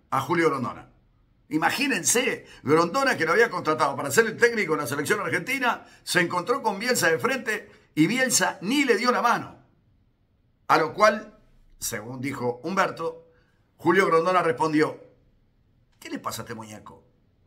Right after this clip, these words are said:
Textuales palabras. Yo creo que Bielsa, que es un hombre muy inteligente, extremadamente inteligente, ya le marcó la cancha a los dirigentes del fútbol uruguayo.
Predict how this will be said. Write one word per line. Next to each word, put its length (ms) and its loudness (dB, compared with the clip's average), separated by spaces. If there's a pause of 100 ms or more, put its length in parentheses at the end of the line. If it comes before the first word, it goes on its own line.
(380)
Textuales 380 2
palabras. 540 -6 (1500)
Yo 200 8
creo 220 2
que 220 -6
Bielsa, 420 -6
que 60 -12
es 100 -8
un 80 -6
hombre 300 -4
muy 360 4
inteligente, 680 -10 (840)
extremadamente 1200 0
inteligente, 680 -16 (2250)
ya 200 4
le 120 4
marcó 260 -2
la 100 2
cancha 600 0 (960)
a 80 4
los 100 2
dirigentes 400 -4
del 100 -4
fútbol 260 -10
uruguayo. 420 -18